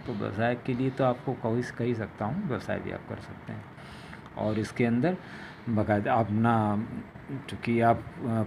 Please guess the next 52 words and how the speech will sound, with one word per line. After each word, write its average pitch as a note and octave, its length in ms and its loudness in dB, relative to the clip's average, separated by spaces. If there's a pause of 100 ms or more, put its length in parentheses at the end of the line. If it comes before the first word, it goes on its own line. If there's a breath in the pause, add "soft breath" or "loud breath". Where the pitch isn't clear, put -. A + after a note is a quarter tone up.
कपूर A#2+ 300 4
के A#2+ 140 2
बारे A2 280 4
में A#2 100 0
जानिए, A2 300 4
धनिया G#2+ 380 4
के, A#2 80 -2
उसके A2+ 380 0
हल्दी G#2 500 4
के A#2 80 4
बारे G#2+ 240 2
में G#2+ 100 2
जानिए, G#2+ 340 4
बेसन A#2+ 400 6
के A2 80 0
बारे G#2 280 0
में G#2+ 120 0
जानिए, A2 400 4 (340 loud breath)
लक्स B2+ 520 8
जो B2 160 -2
साबुन B2 420 4
होता A#2 260 4
है A#2 100 2
ना, F#3+ 160 4 (300 loud breath)
वो C3 160 4
लक्स, B2 480 6 (160)
ये, A#2+ 360 6
ये C3+ 280 6
लक्स G#2+ 380 0
है, F2+ 140 -6 (420)
इसके C#3 260 4
अंदर A#2+ 260 4
बेसन B2 460 2
भी A#2+ 140 0
है, G2 320 0
हल्दी B2 300 2
भी G#2 200 2
है, G2+ 220 0 (260 loud breath)
और C3 100 2
यही C#3 300 6
लगाया B2 460 6
भी C3 120 4
जाता G#2 280 0
है G2+ 120 2
चेहरे F#2+ 340 -2
वगैरह F2+ 380 -4
पे। F2+ 200 -8 (280 loud breath)
और A#2+ 200 -2
कपूर C#3+ 340 2
अगर B2 220 4
डाल A2+ 300 4
दें E3+ 120 2